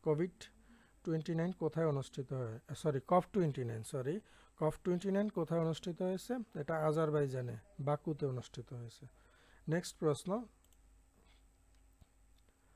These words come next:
আহ, ইউরোপীয় ইউনিয়নের সদর দপ্তর কোথায়?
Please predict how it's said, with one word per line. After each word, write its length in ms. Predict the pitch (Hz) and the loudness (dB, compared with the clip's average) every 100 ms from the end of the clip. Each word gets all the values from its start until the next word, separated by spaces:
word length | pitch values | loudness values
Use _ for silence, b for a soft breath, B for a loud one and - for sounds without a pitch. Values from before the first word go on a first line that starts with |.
| b b b b _ _ | b b b b _ _
আহ, 340 | - 143 131 135 | -6 -2 0 0
ইউরোপীয় 760 | 135 165 180 196 190 202 208 | 2 4 6 4 2 4 6
ইউনিয়নের 500 | 180 151 160 170 175 | 6 4 4 4 2
সদর 300 | 175 - 147 | 0 0 0
দপ্তর 360 | 143 135 - 127 | 0 0 -2 -8
কোথায়? 360 | - 127 160 | -8 -8 -6